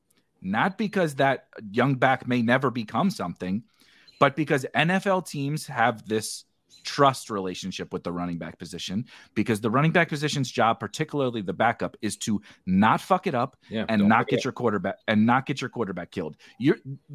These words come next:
Speaker 1: they don't have you on the roster thinking you're the next Adrian Peterson. They have you on the roster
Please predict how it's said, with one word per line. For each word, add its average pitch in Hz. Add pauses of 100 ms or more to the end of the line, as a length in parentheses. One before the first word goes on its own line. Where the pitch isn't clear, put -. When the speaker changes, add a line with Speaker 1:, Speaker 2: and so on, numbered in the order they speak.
(380)
Speaker 1:
they 147
don't 226
have 175
you 165
on 151
the 110
roster 113
thinking 98
you're 104
the 101
next - (340)
Adrian 104
Peterson. 95 (200)
They 127
have 226
you 226
on 170
the 104
roster 104